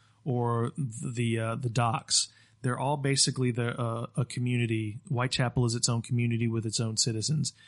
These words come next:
And you go into the menu and you see kind of the health status of Whitechapel.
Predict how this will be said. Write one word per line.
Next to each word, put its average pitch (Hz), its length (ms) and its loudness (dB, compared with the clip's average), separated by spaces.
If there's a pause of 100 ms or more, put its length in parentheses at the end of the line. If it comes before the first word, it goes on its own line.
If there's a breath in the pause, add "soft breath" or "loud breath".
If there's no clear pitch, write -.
(400 loud breath)
And 117 320 0
you 120 160 0
go 131 220 4
into 135 120 0
the 120 100 0
menu 127 500 6
and 120 160 0
you 117 100 2
see 120 540 2 (260 soft breath)
kind 139 240 2
of 123 120 0
the 113 80 -2
health - 460 0
status 117 720 2
of 117 240 0
Whitechapel. 113 640 -4